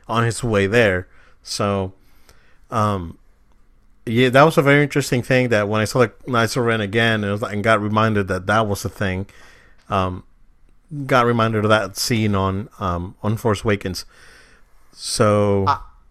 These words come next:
Speaker 1: yeah,
Speaker 2: I,
Speaker 1: what,
Speaker 2: I
Speaker 1: what do you
Speaker 2: will, I
Speaker 1: think?
Speaker 2: will, I will say though, I think that's one of the, that whole sequence there, in, in reality, I think is one of the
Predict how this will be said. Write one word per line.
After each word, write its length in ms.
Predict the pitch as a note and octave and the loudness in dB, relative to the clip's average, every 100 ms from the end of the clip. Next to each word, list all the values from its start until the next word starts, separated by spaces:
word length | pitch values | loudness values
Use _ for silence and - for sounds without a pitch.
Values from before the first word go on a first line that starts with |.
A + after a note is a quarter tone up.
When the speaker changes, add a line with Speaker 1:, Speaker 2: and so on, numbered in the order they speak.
| _ _ - | _ _ 4
Speaker 1:
yeah, 120 | C3+ | 4
Speaker 2:
I, 0 | |
Speaker 1:
what, 60 | A2+ | 4
Speaker 2:
I 40 | |
Speaker 1:
what 40 | |
do 60 | B2+ | 2
you 80 | B2+ | 4
Speaker 2:
will, 220 | B2 B2+ | 2 4
I 80 | - | 2
Speaker 1:
think? 140 | B2+ | 0
Speaker 2:
will, 160 | D3 D#3 | -2 0
I 120 | D3+ | 0
will 240 | C#3 E3 D#3+ | 2 0 0
say 300 | - D3+ D#3 | 2 2 4
though, 300 | E3+ E3+ C#3+ | 4 4 2
I 100 | C3 | 0
think 200 | C#3 B2 | -2 0
that's 240 | C3 - | 0 0
one 180 | B2+ C3 | -2 0
of 140 | B2+ | 0
the, 160 | B2+ A#2+ | 0 -2
that 300 | B2 B2 - B2 | 2 0 0 -10
whole 300 | - B2 C3 | -2 0 0
sequence 520 | - B2 C3+ D3 - | -4 -8 -4 -6 -4
there, 480 | E3 D#3+ F3 F#3 - - - _ _ | 0 2 2 -2 -8 -20 -20 _ _
in, 200 | A#2+ A#2 | -6 -6
in 240 | B2+ B2 A2+ | -4 -6 -2
reality, 580 | A2+ A2 A#2+ C#3+ D#3+ D#3+ | 0 2 2 2 -2 -4
I 120 | B2 | -4
think 320 | A#2+ C3+ B2+ B2+ | -4 -4 -4 -4
is 240 | A#2+ A2 | -6 -6
one 280 | G#2+ A#2+ A#2+ | -4 -2 0
of 180 | A2+ G#2+ | -2 -4
the 380 | A2+ A2 G#2 | -6 -4 -6